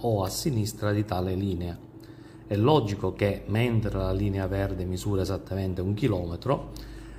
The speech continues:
la linea che congiunge tutti i puntini rossi misurerà qualche metro in più.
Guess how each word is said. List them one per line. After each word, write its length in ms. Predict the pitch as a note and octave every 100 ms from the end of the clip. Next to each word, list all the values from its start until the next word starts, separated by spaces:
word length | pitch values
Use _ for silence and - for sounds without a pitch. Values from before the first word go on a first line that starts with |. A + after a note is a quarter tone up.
| - -
la 180 | - A2
linea 400 | A#2+ C3+ A2 F#2+
che 160 | F#2+ F#2+
congiunge 680 | G2+ F#2+ A2 C3 G#2 F2+
tutti 340 | C3 A#2 - A2
i 40 |
puntini 460 | - G#2 G#2 C#3 D3+
rossi 380 | F#2+ F2+ -
misurerà 520 | F#2+ F#2 B2 A#2+ F#2 F#2+
qualche 400 | G2 G2+ - A#2+
metro 400 | G#2 F#2 F#2 F#2
in 140 | F2+
più. 520 | F#2 G2 - - -